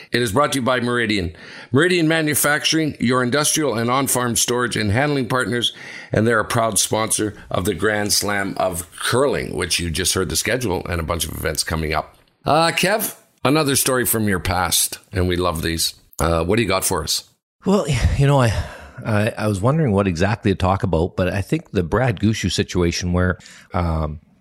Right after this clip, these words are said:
Speaker 2: he played, he didn't have to play his provincials, but he played the trials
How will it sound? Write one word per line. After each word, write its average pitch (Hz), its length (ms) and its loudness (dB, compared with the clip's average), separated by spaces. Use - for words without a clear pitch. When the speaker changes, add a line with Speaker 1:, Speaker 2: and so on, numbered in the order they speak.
Speaker 2:
he 110 100 -4
played, 110 380 2
he - 100 -4
didn't 110 160 4
have 131 120 2
to - 40 -6
play 151 120 4
his 143 100 -2
provincials, 117 500 0
but 101 80 0
he 90 60 2
played 101 220 2
the 90 60 -2
trials 87 540 0